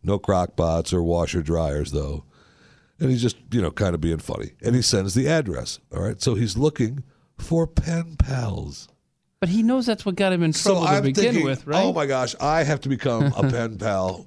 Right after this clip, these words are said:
Speaker 1: with Anthony Weiner."
Speaker 2: Yeah.
Speaker 1: Because if you could, I mean, after twenty-one months of pen paling with Anthony Weiner,
Speaker 2: <laughs>
Speaker 1: that's your book.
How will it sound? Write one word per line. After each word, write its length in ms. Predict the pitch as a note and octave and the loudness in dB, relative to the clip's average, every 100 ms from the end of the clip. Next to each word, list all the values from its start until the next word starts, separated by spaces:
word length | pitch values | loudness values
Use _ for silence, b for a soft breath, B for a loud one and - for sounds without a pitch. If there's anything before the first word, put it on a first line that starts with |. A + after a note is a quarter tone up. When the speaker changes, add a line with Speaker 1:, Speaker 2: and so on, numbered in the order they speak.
| _ | _
Speaker 1:
with 200 | G#2+ G2+ | -4 -2
Anthony 300 | G2+ E2+ F2+ | -2 -4 -4
Weiner." 320 | D#2+ D2+ - - _ _ - | -6 -8 -12 -18 _ _ -18
Speaker 2:
Yeah. 160 | F2+ - _ _ _ _ _ - | -18 -18 _ _ _ _ _ -4
Speaker 1:
Because 600 | G#2+ A2+ B2 A2 G#2 G2 - - | -2 0 0 0 0 -4 -8 -4
if 220 | A2 G2+ | -4 -2
you 320 | A#2 E3 G3 | -2 0 0
could, 300 | - D#3 A2+ - | 0 -2 -2 -2
I 120 | B2 | 0
mean, 320 | B2 A2 G2 _ - - - | 0 -2 -6 _ -12 -6 0
after 280 | D3+ F#3 | 0 0
twenty-one 420 | D#3 D#3+ C#3+ A#2+ G#2+ | 0 2 2 2 0
months 240 | F#2 E2 | -2 -2
of 140 | F2+ | -4
pen 220 | - G#2 F2+ | -2 -2 -2
paling 260 | G2 F2+ | -4 -4
with 120 | E2+ | -4
Anthony 300 | F2+ D#2+ E2 | -4 -4 -6
Weiner, 440 | D#2+ E2 C2+ C#2 - _ | -6 -4 -6 -8 -12 _
Speaker 2:
<laughs> 140 | _ - | _ -2
Speaker 1:
that's 300 | C#3+ F#3+ - | 2 2 0
your 100 | E2+ | -4
book. 320 | C2+ B1+ - | -2 -4 -8